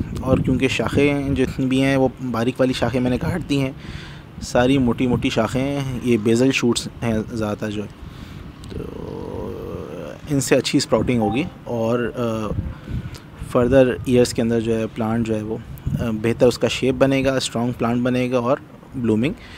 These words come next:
एक जैसी क्वालिटी की और ज़्यादा होगी। हो सकता है कि इस मरतबा ज़्यादा blooming ना हो, लेकिन ये उम्मीद मेरी है कि ये एक जैसी quality की blooming होगी। कोई फूल छोटा या बड़ा या गिरता हुआ नहीं होगा, सारे फूल upright होंगे,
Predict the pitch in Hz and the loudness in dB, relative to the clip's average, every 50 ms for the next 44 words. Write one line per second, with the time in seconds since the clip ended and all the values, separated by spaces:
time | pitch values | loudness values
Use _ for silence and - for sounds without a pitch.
0 | - - - - - - - - 151 165 165 160 156 147 131 - 151 - 123 117 | -18 -18 -18 -18 -16 -16 -2 4 6 6 6 6 4 2 4 4 4 4 4 2
1 | 113 113 107 123 117 113 151 170 - - - - - - - 123 113 110 127 139 | 2 2 0 0 0 0 -2 -4 -6 -8 -14 -16 -16 -10 -6 -4 0 0 0 0
2 | - - - - 113 107 104 107 107 110 101 98 92 95 98 101 101 - - - | -2 -6 -8 -6 0 2 2 4 6 4 4 4 2 -2 -6 -8 -10 -12 -16 -18
3 | - - - - - - - - - - - 120 110 120 123 - - 151 147 151 | -18 -18 -18 -20 -20 -20 -18 -18 -16 -6 -2 -2 0 0 -2 2 4 6 6 6
4 | 151 147 160 143 131 - 143 139 113 151 147 151 143 135 131 131 143 143 135 139 | 6 4 2 0 2 2 0 2 2 4 4 6 6 6 8 8 6 6 6 2
5 | - 131 123 120 120 123 127 131 123 110 113 135 139 127 117 135 170 - - - | -4 -2 0 2 4 4 4 4 4 4 4 4 4 4 2 -2 -4 -8 -14 -20
6 | - - - - 113 113 117 - - 147 147 147 135 - - - - - - - | -20 -14 -8 -4 -2 0 0 0 0 0 0 0 -2 -4 -8 -12 -18 -16 -10 -8
7 | 113 107 120 151 156 147 135 131 135 127 - 90 107 - - - 110 - 131 120 | -2 2 4 6 6 6 6 4 4 2 0 -4 -8 -8 -8 -10 -10 -6 -4 -2
8 | 117 117 120 113 117 117 127 - 131 127 127 131 135 - - 139 143 143 127 131 | 0 0 0 2 0 0 -2 -2 -4 -2 2 2 2 2 4 4 4 4 4 2
9 | 117 131 135 117 120 110 107 101 104 110 120 120 107 107 110 110 107 107 107 123 | 2 2 2 2 2 2 2 0 -2 0 0 0 2 2 2 2 0 0 0 0
10 | 123 - - 123 135 143 147 147 147 - 135 139 147 151 160 - - - 123 120 | 0 2 2 4 6 6 6 4 2 2 2 4 4 4 2 0 -2 0 0 2
11 | - 139 135 143 143 123 113 110 120 131 143 - - - - - - - - - | 4 6 6 6 6 4 4 2 2 0 0 -4 -12 -16 -16 -16 -18 -16 -6 -2
12 | - 131 120 120 117 - - 147 135 143 139 127 117 110 113 117 135 139 - - | -2 2 2 2 4 8 8 8 8 8 6 6 4 2 2 2 2 2 2 2
13 | 127 117 113 123 131 - - - 123 123 - - - 113 - 120 113 113 117 - | 0 2 2 2 0 -2 -2 -2 -2 0 0 -2 -4 -4 -2 0 2 2 2 0
14 | 98 98 98 98 95 | -2 -4 -4 -8 -10